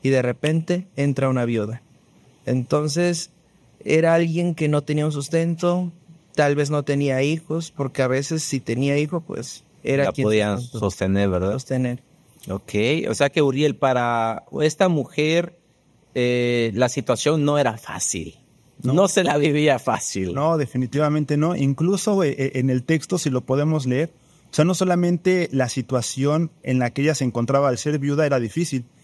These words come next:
Speaker 3: sino que también la Biblia describe de que ella ya era pobre. O sea, ser pobre y viudo es como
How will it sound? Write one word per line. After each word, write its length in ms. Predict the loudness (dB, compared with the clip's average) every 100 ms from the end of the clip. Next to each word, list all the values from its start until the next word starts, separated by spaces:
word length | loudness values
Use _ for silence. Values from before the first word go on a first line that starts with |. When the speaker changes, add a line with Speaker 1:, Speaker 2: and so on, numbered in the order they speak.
| _ _
Speaker 3:
sino 320 | 0 2 2
que 100 | -2
también 340 | 0 0 2 2
la 80 | 2
Biblia 240 | 2 2
describe 540 | 0 -2 0 0 0 -6 _ _ 0
de 220 | 0 2
que 120 | 0
ella 140 | 2 2
ya 120 | 2
era 160 | 2
pobre. 560 | 0 0 0 2 -2 -4 _ _ _
O 120 | -4 2
sea, 140 | 2
ser 240 | 2 0 -2
pobre 400 | 0 2 4 2
y 80 |
viudo 440 | 2 2 2 2 0
es 140 | -2
como 640 | 0 2 4 2 0 -4